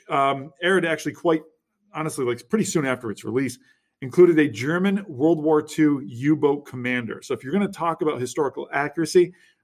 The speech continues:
let's go to this guy to see if, you know, if there's any, anything that, uh, he saw that was just spot on. At the end of the show, he was asked, "Hey, what, what was your opinion on the authenticity of the movie?" You ready for his response?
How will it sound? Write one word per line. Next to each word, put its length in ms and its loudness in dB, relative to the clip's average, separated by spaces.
let's 160 2
go 160 8
to 80 6
this 260 2
guy 220 4
to 100 2
see 160 -2
if, 400 0
you 80 -8
know, 60 0
if 80 -4
there's 200 4
any, 280 -4
anything 400 -4
that, 240 0
uh, 180 4
he 140 0
saw 240 0
that 100 2
was 200 -4
just 280 -6
spot 420 2
on. 320 2
At 160 0
the 120 6
end 100 6
of 60 6
the 80 2
show, 560 4
he 320 -2
was 160 4
asked, 500 -2
"Hey, 200 2
what, 260 2
what 140 4
was 120 -2
your 100 8
opinion 340 -2
on 120 -4
the 140 -6
authenticity 800 -4
of 80 -6
the 40 -4
movie?" 260 -2
You 60 -4
ready 160 2
for 140 -4
his 100 -4
response? 380 -12